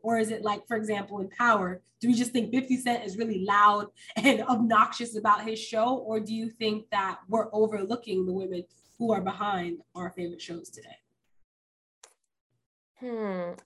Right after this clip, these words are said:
Speaker 2: I would have to say it might be a, a combo of both. Like, I think, <laughs> not saying that fifty didn't contribute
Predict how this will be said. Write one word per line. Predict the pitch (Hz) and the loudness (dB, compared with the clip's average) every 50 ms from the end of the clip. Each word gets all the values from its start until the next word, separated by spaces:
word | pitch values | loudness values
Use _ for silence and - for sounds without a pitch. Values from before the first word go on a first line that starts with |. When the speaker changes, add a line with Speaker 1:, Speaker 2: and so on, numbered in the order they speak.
| - - | 4 6
Speaker 2:
I | 320 | 8
would | 494 523 480 453 440 415 | 10 10 10 10 8 6
have | |
to | 403 370 381 | 4 2 4
say | - 320 311 302 | 4 4 6 6
it | 294 | 4
might | 285 269 262 262 240 | 4 4 4 4 2
be | 262 247 226 | 4 4 4
a, | 208 185 - - - | 4 4 0 -4 -2
a | 160 185 196 | -2 -2 -2
combo | - 240 220 214 220 214 196 190 190 180 | 0 2 2 4 4 4 2 2 2 2
of | 175 170 170 | 0 0 0
both. | 175 165 160 - - 175 - _ _ _ _ _ _ _ - - - - - - | 2 2 2 0 -2 -8 -12 _ _ _ _ _ _ _ -20 -20 -20 -14 -2 4
Like, | 220 254 262 247 - | 6 6 6 8 6
I | 247 277 330 | 6 6 4
think, | - - 381 339 269 - - - - 262 - - | 4 2 2 2 2 0 -8 -12 -18 -14 -2 -2
<laughs> | 330 302 - - _ _ _ _ _ _ _ _ _ _ _ _ _ _ _ - - - - - - - - _ - | -2 -2 -2 -8 _ _ _ _ _ _ _ _ _ _ _ _ _ _ _ -10 -10 -10 -10 -10 -10 -10 -12 _ 0
not | 262 277 349 494 480 480 - | 4 6 8 8 6 6 6
saying | 403 349 339 330 311 | 6 6 6 6 6
that | 277 277 277 - | 6 4 4 2
fifty | 302 320 294 311 302 269 214 | -6 -6 -6 -4 -6 -2 4
didn't | 240 254 185 233 247 240 | 6 6 6 6 0 -2
contribute | - 269 247 220 214 - - 240 220 208 190 190 202 196 190 175 - | -2 -6 -6 -6 -6 0 2 2 2 2 0 -6 -6 -4 -4 -6 -8